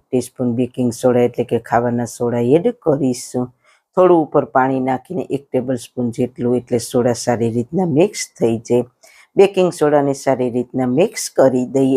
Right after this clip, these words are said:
એટલે બેટર સરસ ફૂલી જાય. લગભગ ત્રીસ સેકન્ડથી એક મિનિટ જેવું હલકા હાથે મિક્સ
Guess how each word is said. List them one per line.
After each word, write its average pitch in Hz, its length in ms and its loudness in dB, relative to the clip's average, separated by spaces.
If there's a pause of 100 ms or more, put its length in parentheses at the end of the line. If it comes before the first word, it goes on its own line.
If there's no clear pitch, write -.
એટલે 190 260 2
બેટર 160 280 2 (100)
સરસ 151 300 2 (160)
ફૂલી 131 440 0
જાય. 139 180 2 (360)
લગભગ 214 400 4 (140)
ત્રીસ 175 220 0 (120)
સેકન્ડથી 151 680 -2
એક 143 80 -2 (140)
મિનિટ 135 280 4 (100)
જેવું 131 380 4 (580)
હલકા 131 440 4
હાથે 123 260 0 (140)
મિક્સ 190 260 0